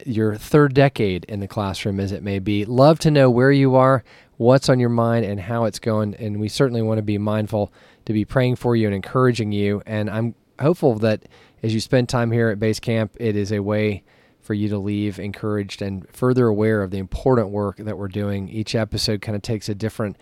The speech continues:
topic. This one, um, with Alex Petkus is going to be, uh, amazing as we unpack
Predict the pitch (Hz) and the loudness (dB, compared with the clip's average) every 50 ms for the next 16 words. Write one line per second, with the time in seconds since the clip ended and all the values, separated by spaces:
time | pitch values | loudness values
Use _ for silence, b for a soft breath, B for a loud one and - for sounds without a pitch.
0 | b b b b b - - 139 135 143 135 - 156 120 110 110 123 135 - - | b b b b b -4 2 4 4 6 6 6 4 4 4 4 4 4 2 0
1 | 139 127 123 117 107 b b b b b b _ - 110 107 107 107 110 123 107 | -2 0 0 0 -2 b b b b b b _ -8 -6 -6 -6 -6 -6 -4 -2
2 | 117 110 107 - 110 117 117 120 113 - - 123 139 - - 131 127 - - 127 | -2 -2 -2 -4 -4 -4 -4 -4 -6 -8 -12 -12 -8 -4 -2 -2 -2 0 0 0
3 | 123 117 - 120 107 101 92 - - - 135 110 - 117 113 113 110 110 101 107 | 0 0 0 -2 -4 -4 -6 -10 -12 -14 -10 -6 -4 -4 -2 -2 -4 -4 -2 -2
4 | 110 104 104 101 92 b b b b b b b _ - 110 92 82 113 113 110 | -2 -2 -2 -4 -6 b b b b b b b _ -12 -10 -6 -4 -2 0 2
5 | 113 120 135 135 139 147 147 139 117 107 101 107 107 110 107 107 87 107 107 107 | 4 4 4 4 4 4 2 2 2 0 0 0 0 0 0 0 -2 -4 -4 -6
6 | 104 - - 117 117 117 113 - | -6 -6 -4 -2 -2 -2 -4 -6